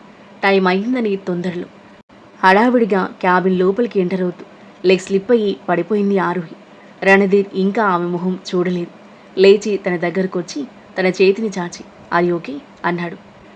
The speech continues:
పరిచయం ఉన్న గొంతులా అనిపించి తల పైకెత్తిన ఆరోహి ఎదురుగా రణధీర్ని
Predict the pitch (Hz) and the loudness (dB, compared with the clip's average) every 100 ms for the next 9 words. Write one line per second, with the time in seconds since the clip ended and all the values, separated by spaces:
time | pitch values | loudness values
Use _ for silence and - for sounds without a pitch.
0 | - - 190 196 277 262 214 190 175 175 | -20 0 2 2 2 -2 -2 -2 -4 -4
1 | 190 180 175 185 180 - - - - - | -4 -4 -4 -8 -10 -14 -20 -20 -20 -2
2 | 190 185 180 175 190 220 208 185 180 170 | 2 2 2 -2 -2 -6 -2 -2 -2 -4
3 | 175 180 247 269 - - - - - 190 | -4 -4 -6 -12 -14 -20 -20 -20 -2 4
4 | 190 240 214 196 180 - 170 170 185 180 | 6 4 0 0 -2 -4 -2 -2 -2 -2